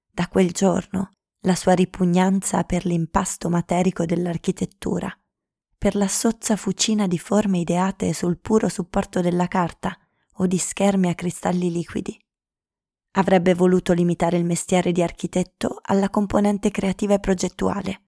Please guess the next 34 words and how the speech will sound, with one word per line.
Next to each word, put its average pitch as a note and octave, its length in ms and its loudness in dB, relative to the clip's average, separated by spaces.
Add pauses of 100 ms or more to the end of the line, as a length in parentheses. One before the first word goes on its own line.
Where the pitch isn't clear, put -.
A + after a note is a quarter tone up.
(140)
in G3 160 2
qualche G3 300 2
modo F#3+ 500 2
religiosa, F#3+ 840 0 (240)
lontano F#3+ 500 4
dalla F3 280 2
carica F3+ 400 0
contaminante F3 840 2
della E3+ 260 0
materia - 680 -4
e - 120 -4
della F#3 240 2
gravità, F3+ 580 -2 (640)
ma A3 140 2
sapeva F3+ 420 2
che F3 120 -2
il E3 120 -2
vero F3+ 240 4
campo E3+ 340 -2
di E3+ 120 2
prova E3+ 320 0
della E3+ 200 0
professione - 840 -4 (100)
era F3+ 240 4
il F3 120 0
crogiolo F3 560 2
del E3 160 0
cantiere, - 720 -4 (120)
dove F3+ 240 2
indole F3 680 4
e E3+ 60 -2
talento E3 800 -2 (280)
venivano G3 460 4
forgiati F#3 760 0